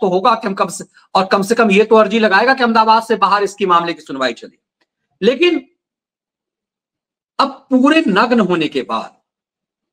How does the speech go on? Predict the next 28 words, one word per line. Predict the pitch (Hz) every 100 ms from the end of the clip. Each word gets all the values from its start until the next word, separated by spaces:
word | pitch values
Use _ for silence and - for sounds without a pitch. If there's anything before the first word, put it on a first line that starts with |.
| _ _ _ _ - _ _ _ _ _
ये | 202
narrative | 254 240 220 220 233
कि | -
हमको | 190 190
fake | 208 - 208 202
मामले | 175 175 170
में | 165
जेल | 139 143
भेज | 123 113
दिया। | 120
अगर | 147
सोचिए, | 151 160 156 156 95 - _ _ _ _
सुप्रीम | - 285 294 349 370
कोर्ट | 359 349 349
कह | 302
रहा | 302 294
है | 294
कि | 311
इसके | 302 -
ऊपर | 302 302 302
केस | 294 294 311 220
बनता | 254 262 294
है, | 302
इसका | 294 285
केस | 277 277 277
खत्म | 254 269
नहीं | 254 247
करेंगे। | 196 147 113